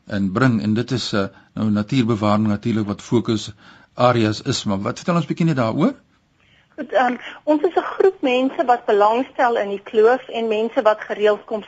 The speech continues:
Speaker 2: stap daar. Ons het 'n fooi van tweehonderd rand per jaar vir 'n gesin, maar jy kry baie voordele daaruit. Al hierdie inligting is op ons webtuiste beskikbaar.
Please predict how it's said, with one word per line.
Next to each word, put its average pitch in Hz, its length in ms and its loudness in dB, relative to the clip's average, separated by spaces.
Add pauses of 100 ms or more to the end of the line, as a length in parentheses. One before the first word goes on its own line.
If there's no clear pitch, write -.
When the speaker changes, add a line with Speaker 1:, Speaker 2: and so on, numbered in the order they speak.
Speaker 2:
stap 202 280 -4
daar. 254 260 0 (440)
Ons 254 200 0
het 294 260 4
'n 392 100 4 (120)
fooi 269 280 2
van 233 160 -2
tweehonderd 247 480 -2
rand 214 280 -2
per 208 140 -8
jaar 165 500 2 (100)
vir 196 120 -8
'n 190 60 -4
gesin, 196 720 -2 (380)
maar 233 140 2
jy 262 200 2
kry 285 300 0
baie 226 280 2 (120)
voordele 214 560 -2
daaruit. 196 420 0 (120)
Al 277 140 4
hierdie 277 320 0
inligting 226 520 -2
is 233 180 0
op 294 160 -2
ons 208 200 -2
webtuiste 190 640 -2
beskikbaar. 190 760 -2